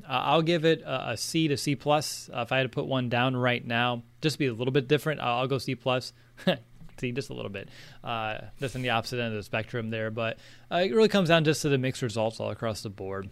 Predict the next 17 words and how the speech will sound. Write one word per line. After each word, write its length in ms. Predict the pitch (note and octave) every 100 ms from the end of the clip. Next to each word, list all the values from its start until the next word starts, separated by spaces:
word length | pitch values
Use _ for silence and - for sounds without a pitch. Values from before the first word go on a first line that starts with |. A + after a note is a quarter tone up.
| -
Very 480 | A#2+ D#3+ F3 D#3+ C#3+
inconsistent. 720 | C3 A#2 A#2 - A#2 - B2
We've 100 | D#3
seen 220 | D#3+ E3+
games 420 | C3+ C#3 C#3+ C#3 C3
where 380 | B2 A#2+ B2
you 140 | C#3+ D#3+
and 60 |
I 100 | D3
were 120 | C#3+ E3
praising 480 | - D#3+ E3 C#3+
Roquan, 640 | C3 C3 B2+ A#2 A2+ G2+ G2+
uh, 120 | F#2+
strong 360 | - E3 E3+
against 340 | D3+ C3 C#3+ -
the 100 | B2+
run, 400 | A#2 A2+ G#2+